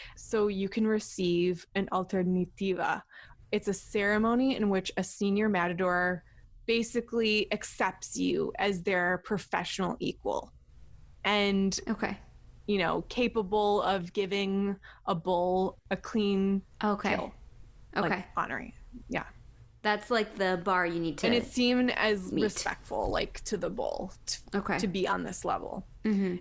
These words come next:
Speaker 1: Prior to nineteen seventy-four in Spain, female bullfighters were not allowed to kill a bull.
Speaker 2: Hmm.
Speaker 1: And a person was called a sobresaliente would be called in to finish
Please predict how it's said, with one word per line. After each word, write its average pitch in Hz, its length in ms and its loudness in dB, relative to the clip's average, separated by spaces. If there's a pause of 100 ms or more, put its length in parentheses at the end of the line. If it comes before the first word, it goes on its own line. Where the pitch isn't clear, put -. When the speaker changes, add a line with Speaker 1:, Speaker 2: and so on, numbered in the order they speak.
(120)
Speaker 1:
Prior 220 520 2
to 190 560 2
nineteen 202 760 2
seventy-four 202 720 0
in 190 140 2
Spain, 175 480 0
female 220 720 2
bullfighters 170 720 -2
were 202 120 2
not 190 380 4
allowed 175 640 2
to 175 680 0
kill 175 640 0
a 190 60 2
bull. - 380 -4 (560)
Speaker 2:
Hmm. 269 60 2
Speaker 1:
And 196 460 4
a - 40 -6
person 214 840 2 (280)
was 185 240 -2
called 185 260 -2
a 170 60 0
sobresaliente 190 1600 0
would 185 300 0
be 180 140 0
called 185 400 -2
in 165 300 -2
to 160 360 -2
finish - 720 -4